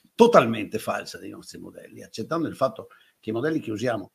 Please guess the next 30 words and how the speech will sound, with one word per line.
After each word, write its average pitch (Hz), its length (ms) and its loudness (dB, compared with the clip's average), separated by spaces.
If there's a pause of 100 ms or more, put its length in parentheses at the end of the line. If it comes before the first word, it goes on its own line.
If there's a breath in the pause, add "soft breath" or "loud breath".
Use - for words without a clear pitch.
(100)
sono 190 300 2
fondamentalmente 113 640 -2
delle 107 200 -8
favole, 113 580 -6
de-, 110 160 -16
de-, - 140 -16
de-, - 180 -14
de-, 107 220 -18
delle - 280 -20
piccole 123 340 -10
narrazioni, 110 680 -6
dei 110 180 -6
film 104 600 -6 (420 loud breath)
del 110 140 -8
tutto 170 240 -12
stilizzati 98 680 -8
di 104 80 -10
quello 127 220 -8
che - 100 -10
accade, 82 560 -14 (320 soft breath)
e 117 120 -16
che 135 120 -6
l'unica 151 300 -6
cosa 123 220 -4
che 107 120 -12
gli 104 140 -12
chiediamo 107 500 -6
quando 104 200 -16
avanziamo 110 420 -8
un'ipotesi 107 680 -6